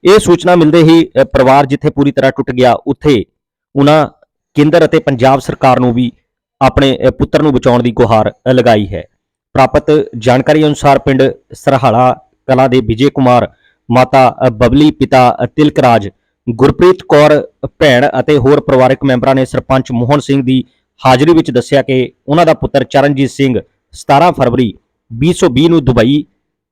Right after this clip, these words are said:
ਆਪਣੇ ਘਰ ਦੀ ਆਰਥਿਕ ਹਾਲਤ, ਅ, ਸੁਧਾਰਨ ਲਈ ਗਿਆ ਸੀ। ਉਹਨਾਂ ਦੱਸਿਆ ਕਿ ਕੁਝ ਮਹੀਨਿਆਂ ਬਾਅਦ, ਅ, ਪੁਲਿਸ ਨੇ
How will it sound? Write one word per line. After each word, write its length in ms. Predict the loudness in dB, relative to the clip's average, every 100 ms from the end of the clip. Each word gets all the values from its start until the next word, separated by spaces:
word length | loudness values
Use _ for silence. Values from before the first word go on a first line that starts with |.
| -4
ਆਪਣੇ 300 | -2 0 -2
ਘਰ 260 | 0 0
ਦੀ 160 | 0 -2
ਆਰਥਿਕ 340 | 0 -2 -2 -6
ਹਾਲਤ, 380 | -2 -2 -2 -6
ਅ, 300 | -6 -4 -2
ਸੁਧਾਰਨ 400 | 0 0 0 -2
ਲਈ 140 | -4
ਗਿਆ 220 | -2 -2
ਸੀ। 220 | -4 -10 -18 _ _ _ _ _ _ _ -2
ਉਹਨਾਂ 180 | 0 0
ਦੱਸਿਆ 280 | 0 -2
ਕਿ 140 | 0 -2
ਕੁਝ 220 | -2 -2
ਮਹੀਨਿਆਂ 400 | -2 -2 -2 0
ਬਾਅਦ, 300 | 2 2 -2
ਅ, 180 | -2 -4
ਪੁਲਿਸ 380 | -2 -4 -4 -4
ਨੇ 220 | -4